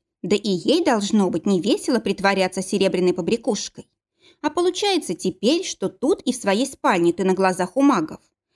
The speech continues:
И кулон у него на шее стал теплее. Может, от того, что Шала тоже всё слышала. Он накрыл кулон ладонью, погладил, извиняясь. Вот, дескать, сама понимаешь.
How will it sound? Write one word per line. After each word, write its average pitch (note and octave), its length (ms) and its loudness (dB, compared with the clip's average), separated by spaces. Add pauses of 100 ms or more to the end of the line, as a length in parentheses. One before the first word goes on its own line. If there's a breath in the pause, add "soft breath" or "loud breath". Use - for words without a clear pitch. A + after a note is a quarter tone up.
(180)
И G3 100 -4
кулон F4 460 2
у A3 40 -2
него G3+ 220 2
на G3 140 2
шее F#3+ 280 -2
стал F#3 260 -6
теплее. B3 560 -2 (380)
Может, G#3 380 0
от - 180 -6
того, F#3+ 360 0
что - 200 -6
Шала G3 320 -2
тоже F#3+ 280 -4
всё A3 160 -6
слышала. G#3 580 -4 (540)
Он G4+ 220 4
накрыл G3 340 2
кулон G3 360 2
ладонью, F#3+ 600 2 (260)
погладил, F#3+ 640 0
извиняясь. G#3 760 0 (280)
Вот, F4 200 2
дескать, - 580 -4
сама E4 320 2
понимаешь. F3 720 0